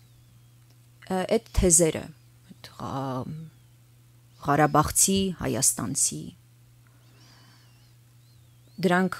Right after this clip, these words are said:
նոր չեն։ Ը, չգիտեմ,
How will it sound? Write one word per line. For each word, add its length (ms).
նոր 260
չեն։ 320
Ը, 140
չգիտեմ, 440